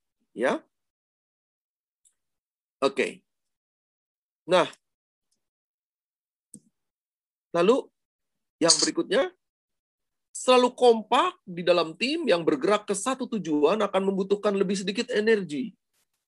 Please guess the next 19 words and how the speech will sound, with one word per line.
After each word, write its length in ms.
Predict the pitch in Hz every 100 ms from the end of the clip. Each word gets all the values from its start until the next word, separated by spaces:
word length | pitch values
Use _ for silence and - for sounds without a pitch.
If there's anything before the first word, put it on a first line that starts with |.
| _ _ _ _ _
Akan 320 | 143 156 175
lebih 160 | 175 180
mudah 480 | 190 202 233 294 285
dan 160 | 170
lebih 240 | 160 156 165
menyenangkan 640 | 165 165 208 208 156 170
untuk 80 | 170
mencapai 320 | 175 180 196
tujuan. 400 | 214 196 190 120
Setiap 240 | - 160 -
anggota 400 | 160 180 240 202
akan 160 | 190 175
merasa 320 | 170 170 175
berkewajiban 560 | 160 - 160 147 165 170
untuk 240 | 196 202
menolong 640 | 220 220 220 233 233 202
sesamanya. 560 | 160 156 147 139 120 117 _ - _
Ketua 640 | 214 208 - 349 339 208 -
itu 400 | 156 - 135